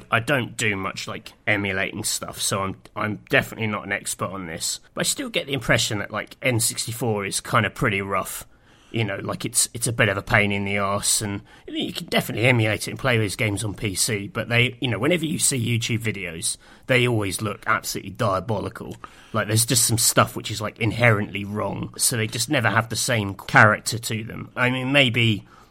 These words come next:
the scenes come on a bit, and that's, that's just,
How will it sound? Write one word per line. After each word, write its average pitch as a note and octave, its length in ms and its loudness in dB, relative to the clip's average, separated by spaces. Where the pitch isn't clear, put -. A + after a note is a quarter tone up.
the A#2+ 80 4
scenes A2 460 2
come A#2 200 6
on G#2+ 120 4
a G2+ 40 0
bit, G2+ 300 -2
and G2+ 360 -4
that's, F#2+ 360 -2
that's - 420 -6
just, - 400 -8